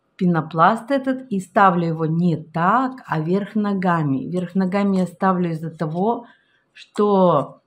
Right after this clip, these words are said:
ну, кончик был очень гнилой. Фузариозная орхидейка, и поэтому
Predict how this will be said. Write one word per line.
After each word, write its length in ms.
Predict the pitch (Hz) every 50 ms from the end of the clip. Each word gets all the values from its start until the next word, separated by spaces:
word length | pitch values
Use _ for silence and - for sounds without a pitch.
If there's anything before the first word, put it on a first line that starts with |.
| _ -
ну, 340 | - 202 208 190 175 160 151
кончик 520 | 151 - 214 226 240 262 269 262 - 202 165
был 340 | 156 156 208 233 233 233 -
очень 400 | - 202 208 208 - 208 202 190
гнилой. 680 | 160 151 175 185 196 202 202 180 139 127 123 127 - - _ _ _ _ _ _ _ _
Фузариозная 880 | - - 208 190 - 190 196 196 214 208 214 220 196 175 175 175 175
орхидейка, 720 | 165 160 - - - 175 180 190 220 262 294 262 - - 170
и 160 | 156 160 156
поэтому 640 | 156 175 175 196 214 - 240 214 208 196 196 190 185